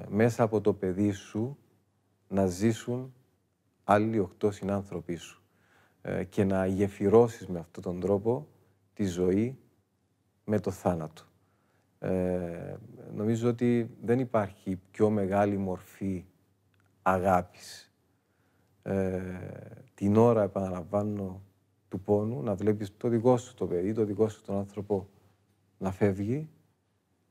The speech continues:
εσύ τόσο μεγαλόψυχα να δίνεις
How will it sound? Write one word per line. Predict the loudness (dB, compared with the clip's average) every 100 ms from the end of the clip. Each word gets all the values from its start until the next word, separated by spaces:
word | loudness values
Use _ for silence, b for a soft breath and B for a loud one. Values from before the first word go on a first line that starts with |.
| _ _ _ _ _ _
εσύ | -6 2 2 0 _
τόσο | 2 2 2
μεγαλόψυχα | -2 0 0 -2 -4 -8 -12 -14 -10 -10 -10 -16 _ _ _ _ _
να | -4 -2
δίνεις | 2 0 0 -4 -12